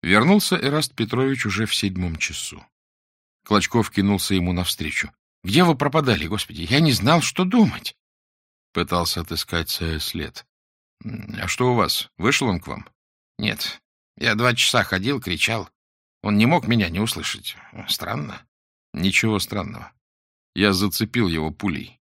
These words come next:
Сидит где-нибудь, зализывает рану». Фандорин прошёлся щёткой по запылённым штиблетам.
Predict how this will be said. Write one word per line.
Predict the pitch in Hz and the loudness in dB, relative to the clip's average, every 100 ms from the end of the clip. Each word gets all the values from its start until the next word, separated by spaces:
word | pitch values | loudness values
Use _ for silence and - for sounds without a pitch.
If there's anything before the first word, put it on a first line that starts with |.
| _ _ | _ _
Сидит | - 120 120 120 | -2 0 0 -2
где-нибудь, | 82 78 76 73 78 | -2 -6 -6 -8 -4
зализывает | 92 92 90 87 87 85 | -2 -2 -2 -4 -4 -6
рану». | 82 60 - _ _ _ _ _ _ _ _ _ _ _ _ | -8 -10 -16 _ _ _ _ _ _ _ _ _ _ _ _
Фандорин | 101 113 170 151 | 0 2 2 0
прошёлся | 113 101 - 127 95 | 0 -2 0 -2 -2
щёткой | - 107 - 107 | 0 0 -4 -6
по | 92 | -6
запылённым | 82 80 80 80 80 | -6 -6 -6 -6 -6
штиблетам. | 76 - - - - | -6 -8 -12 -18 -20